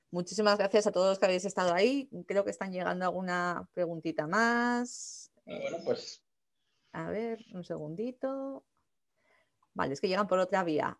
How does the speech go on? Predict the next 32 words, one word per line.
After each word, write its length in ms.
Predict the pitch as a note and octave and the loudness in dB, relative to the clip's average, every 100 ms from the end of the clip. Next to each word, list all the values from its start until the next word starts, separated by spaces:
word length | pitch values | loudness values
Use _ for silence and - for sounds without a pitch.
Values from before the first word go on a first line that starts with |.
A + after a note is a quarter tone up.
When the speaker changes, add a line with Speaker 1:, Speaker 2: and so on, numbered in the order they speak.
| _ | _
Speaker 1:
Eh, 640 | F#3 F3 E3 D#3+ D#3 D#3 - _ _ | 2 2 4 2 2 0 -6 _ _
me 160 | F#3 F#3 | -8 -4
comentan 340 | F3 F#3+ G#3 | -4 -2 0
por 120 | A3+ | 2
aquí, 260 | F3 D#3+ F3 | 2 0 -2
en 120 | D#3+ | -2
educación, 800 | E3+ E3 E3 - A3+ B3 B3+ A#3+ | -2 0 0 0 0 2 0 -4
Milka 320 | F#3+ F#3+ G#3 G#3 | -4 -2 0 0
Costas, 560 | D#3 - D3 C3+ - | -2 -2 -6 -6 -8
en 100 | E3 | -6
educación 400 | D#3+ D#3 D#3+ G3 | -4 -2 -2 -2
superior, 400 | G#3 A#3 A3 A#3 | -6 -2 0 2
específicamente 580 | B3 F#3 F3+ F#3+ G3+ G3+ | 0 -2 -8 -4 -2 0
en 60 | G#3 | 0
universidades, 800 | F#3+ F3 F3+ F#3 F#3 A3+ B3+ - | 0 0 0 0 2 2 0 -2
¿cuál 160 | G#3+ G3+ | 0 0
considera 420 | A#3 A3+ A3 A#3+ | 0 0 2 2
que 80 | B3 | 0
es 80 | G#3 | 0
el 100 | A3 | 0
mayor 340 | F#3 F#3+ G3+ | 0 4 4
reto? 460 | D#3+ E3+ D#3+ C3+ - _ _ _ _ _ _ _ _ - | 4 2 2 -4 -6 _ _ _ _ _ _ _ _ -6
Considerando 580 | F3 F3 E3+ F3+ G#3+ | -4 2 4 4 4
que 60 | G#3+ | 2
esta 160 | G#3 G#3+ | 2 4
tormenta 420 | G3+ G3+ A3 G#3+ | 4 4 6 6
de 140 | F#3+ | 6
cambio 320 | G3+ G#3 A#3+ | 4 4 6
también 240 | G#3+ E3+ F#3 | 4 2 0
afecta 340 | G#3 F#3 A#3 | 0 2 4
al 60 | A3 | 4
profesor, 580 | F#3+ - D3+ G3 D#3 | 4 2 4 6 4